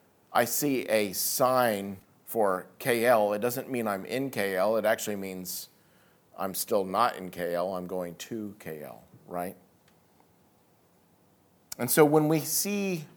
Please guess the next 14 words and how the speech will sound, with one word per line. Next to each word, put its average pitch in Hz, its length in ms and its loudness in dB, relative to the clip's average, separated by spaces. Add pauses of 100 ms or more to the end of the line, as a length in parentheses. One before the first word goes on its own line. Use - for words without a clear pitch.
miracles, 123 720 -2 (1200)
we 127 140 -2
need 135 240 0
to 131 60 -4
be 123 180 -2
looking 113 400 -6
for 101 280 -4
what 95 320 0
those 98 220 -6
miracles 87 540 -10 (120)
are 80 220 -2
pointing 82 480 -14
us - 420 -14
to - 200 -14